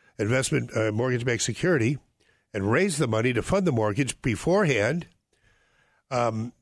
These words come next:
then, uh, the mortgage, the sec-, mortgage is not a security interest given to secure payment of a specific note and should be unenforceable. Unfortunately, that argument has not prevailed because it's very complicated and it involves something. I mean, this is ten years later,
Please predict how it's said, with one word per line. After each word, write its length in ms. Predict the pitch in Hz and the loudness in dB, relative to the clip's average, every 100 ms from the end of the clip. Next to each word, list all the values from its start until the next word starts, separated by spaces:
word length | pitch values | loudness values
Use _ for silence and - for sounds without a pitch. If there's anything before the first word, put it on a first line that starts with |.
| - | -12
then, 400 | 120 139 143 135 | 0 2 2 4
uh, 260 | 127 127 | 4 4
the 120 | 120 120 | 2 2
mortgage, 320 | 120 127 127 | 2 2 0
the 80 | 117 | 0
sec-, 140 | 135 | 0
mortgage 440 | 131 127 123 113 | -2 0 2 2
is 140 | 113 101 | 0 2
not 140 | 117 | 2
a 60 | 110 | 2
security 380 | - 110 113 101 | 0 0 0 0
interest 260 | 104 101 | 0 -2
given 160 | 120 104 | -2 -2
to 80 | 101 | 0
secure 240 | - 107 | 0 -2
payment 280 | 92 104 95 | -2 0 0
of 60 | 95 | -2
a 60 | |
specific 520 | 90 110 92 104 101 | -4 -4 -2 -2 -2
note 260 | 143 214 208 | 0 0 0
and 140 | 165 | 0
should 180 | - 156 | 0 0
be 100 | 123 | 2
unenforceable. 760 | 113 110 101 156 143 107 92 - _ _ _ _ _ - | 2 2 0 0 0 -2 -4 -6 _ _ _ _ _ -6
Unfortunately, 800 | 131 - 254 233 196 135 139 123 | -4 2 0 2 2 2 2 2
that 160 | 120 117 | 4 2
argument 340 | 113 117 110 | 2 2 2
has 180 | 101 90 | 0 0
not 260 | 104 120 | 0 0
prevailed 440 | 143 151 117 117 131 | 0 0 2 2 2
because 260 | 113 101 | 0 -2
it's 100 | 95 | -2
very 200 | 95 117 | 0 0
complicated 760 | 147 143 120 131 - 110 110 135 - - - - _ | 0 0 0 -2 0 0 2 -2 -8 -20 -20 -20 _
and 120 | 120 | -2
it 60 | 117 | 0
involves 420 | 117 117 117 117 | 2 2 0 0
something. 280 | 139 123 143 | 0 0 2
I 40 | |
mean, 120 | 151 | 2
this 180 | 196 233 | 2 2
is 100 | 262 | 0
ten 220 | - 202 | 0 0
years 200 | 185 156 | 2 2
later, 420 | 131 160 123 92 | 2 2 2 -2